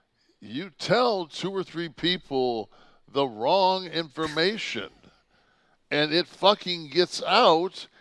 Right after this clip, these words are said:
and you know who the rat is. Fucking, that's like booking one oh one.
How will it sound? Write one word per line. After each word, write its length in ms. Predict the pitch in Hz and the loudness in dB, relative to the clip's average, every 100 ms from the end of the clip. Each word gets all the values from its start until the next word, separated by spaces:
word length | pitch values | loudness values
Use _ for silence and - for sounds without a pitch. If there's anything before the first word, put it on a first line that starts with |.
| _ | _
and 200 | 151 175 | 0 0
you 180 | 175 185 | 0 -8
know 640 | 175 170 220 196 196 208 165 - | -2 0 2 2 0 -2 -8 -8
who 180 | 160 175 | -4 -2
the 140 | 202 | 0
rat 420 | 170 180 233 240 - | 4 6 6 6 4
is. 580 | 147 131 101 90 78 - _ - _ _ _ _ _ _ _ _ _ - | 2 2 0 -6 -12 -12 _ -20 _ _ _ _ _ _ _ _ _ -18
Fucking, 580 | - 170 180 180 175 143 | -4 -2 -2 -4 -8 -4
that's 480 | 156 180 185 - 127 | 2 2 2 -2 0
like 200 | 151 123 - | 2 2 -2
booking 600 | - - 190 - 196 180 | -10 -4 -4 -4 -6 0
one 200 | 175 196 | 4 6
oh 100 | 196 | 6
one. 420 | 190 208 220 160 | 4 2 2 2